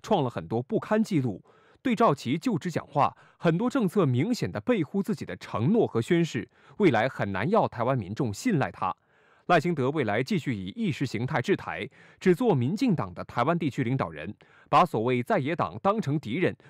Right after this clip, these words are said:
不愿意沟通，强势打压。所谓朝野关系只会更恶化。在所谓“新两国论”的框架之下，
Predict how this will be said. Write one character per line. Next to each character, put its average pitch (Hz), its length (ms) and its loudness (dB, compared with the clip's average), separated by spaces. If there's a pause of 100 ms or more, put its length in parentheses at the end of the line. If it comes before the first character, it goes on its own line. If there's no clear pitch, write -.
(140)
不 165 160 2
愿 226 140 2
意 139 100 2
沟 208 200 2
通， 190 260 0 (100)
强 156 300 -2
势 202 160 0
打 85 180 -6
压。 117 220 2 (260)
所 - 160 2
谓 196 140 6
朝 180 260 -2
野 156 140 0
关 170 180 2
系 127 160 -2
只 107 160 -8
会 107 220 0
更 185 320 2
恶 113 100 0
化。 92 240 -4 (380)
在 - 180 4
所 135 140 -2
谓 139 160 2
“新 226 240 -2
两 104 160 0
国 135 140 -4
论” 170 100 2
的 135 80 0
框 165 260 0
架 123 140 0
之 160 100 -2
下， 117 320 -2